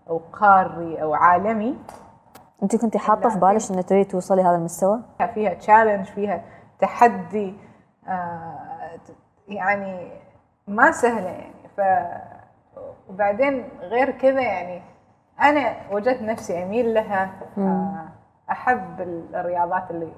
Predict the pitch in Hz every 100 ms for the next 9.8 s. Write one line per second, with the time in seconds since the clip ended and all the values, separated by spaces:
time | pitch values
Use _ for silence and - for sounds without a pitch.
0 | - _ _ _ 202 156 - - _ _
1 | - 208 208 196 190 190 180 - 185 175
2 | - 175 160 156 - - _ _ _ 226
3 | 196 165 165 165 160 - _ _ _ _
4 | _ _ _ _ _ _ _ _ _ _
5 | _ 240 254 240 220 - - _ _ _
6 | - 294 277 285 - 220 - - 277 220
7 | 180 175 170 175 175 190 202 - 165 185
8 | 170 185 185 156 - 151 156 _ - -
9 | _ - 190 220 233 247 190